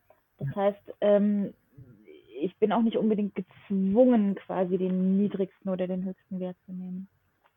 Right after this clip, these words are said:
Speaker 1: Und da kommen wir auch schon zum Einkaufen.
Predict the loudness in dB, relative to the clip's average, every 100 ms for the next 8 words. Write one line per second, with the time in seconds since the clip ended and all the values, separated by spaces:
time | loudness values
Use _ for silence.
0 | _ _ _ _ _ -10 -2 -2 0 0
1 | 0 0 -4 -8 -8 -10 -4 -4 -4 -10
2 | -14